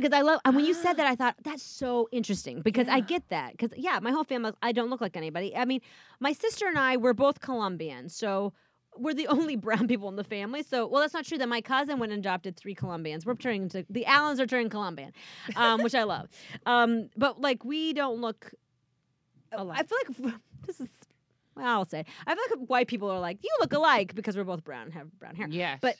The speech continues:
Speaker 1: brown people are like, they don't look alike. You know what I'm saying?
Speaker 3: Right.
Speaker 1: So,
Speaker 2: Yeah.
Speaker 1: and we don't. My sister looks much more indigenous. She's almost
Speaker 2: Mm-hmm.
Speaker 1: very much more, um, Indian of, like,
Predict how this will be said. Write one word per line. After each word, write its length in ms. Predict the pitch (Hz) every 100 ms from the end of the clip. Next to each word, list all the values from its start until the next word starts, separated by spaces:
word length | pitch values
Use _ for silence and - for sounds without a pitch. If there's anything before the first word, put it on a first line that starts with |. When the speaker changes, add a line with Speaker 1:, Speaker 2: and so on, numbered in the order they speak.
| -
Speaker 1:
brown 360 | 208 285 302 311
people 240 | 285 220
are 80 | 208
like, 220 | 196 185
they 80 | 233
don't 140 | 220
look 120 | 180 170
alike. 260 | 135 170
You 60 | 254
know 40 |
what 20 | 269
I'm 40 |
saying? 180 | 294 277
Speaker 3:
Right. 260 | 185 269
Speaker 1:
So, 60 | 262
Speaker 2:
Yeah. 220 | 262 180 - 220 - 160 208 214 175 185 214
Speaker 1:
and 280 | 277 262 180 _ -
we 200 | 247 294
don't. 260 | 294 277
My 100 | 208
sister 220 | 233 381 440
looks 140 | 285
much 240 | 226 254 302
more 80 | 294
indigenous. 760 | 226 208 196 196 269 339 370
She's 180 | - 285
almost 280 | 247 269 311
Speaker 2:
Mm-hmm. 80 | 262
Speaker 1:
very 140 | 294
much 200 | 269 254 254
more, 180 | 240
um, 360 | 190 190 180 180 - _ -
Indian 560 | 254 269 269 269 254 240
of, 260 | 208 190 180
like, 420 | 190 170 -